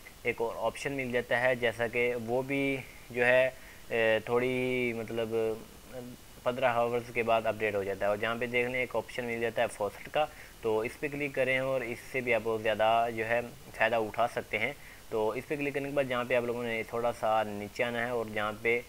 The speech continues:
ए, आप लोगों को एक कैप्चा मिल रहा है, इस कैप्चा को आपने full करना है और claim पे क्लिक कर देना है। तो मैं कैप्चा फिल अप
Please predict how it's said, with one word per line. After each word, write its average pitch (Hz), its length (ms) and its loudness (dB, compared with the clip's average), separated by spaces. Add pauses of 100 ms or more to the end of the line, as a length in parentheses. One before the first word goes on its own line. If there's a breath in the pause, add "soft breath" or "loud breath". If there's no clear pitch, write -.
(360 loud breath)
ए, 110 200 4
आप 110 220 4
लोगों 113 260 -4
को 113 60 0
एक 110 160 0
कैप्चा 110 340 2
मिल 123 200 -6
रहा 123 120 -2
है, 123 60 0
इस 113 100 -6
कैप्चा 117 300 -2
को 120 80 -4
आपने 113 240 -4
full 120 220 -10
करना 120 220 -6
है 120 100 -6
और 117 120 -4
claim 107 300 -4
पे 110 80 -6
क्लिक 117 200 -8
कर 117 100 0
देना 110 200 -4
है। 117 180 0
तो 123 120 -6
मैं 110 400 -4
कैप्चा 110 320 -4
फिल 120 180 -6
अप 117 100 -2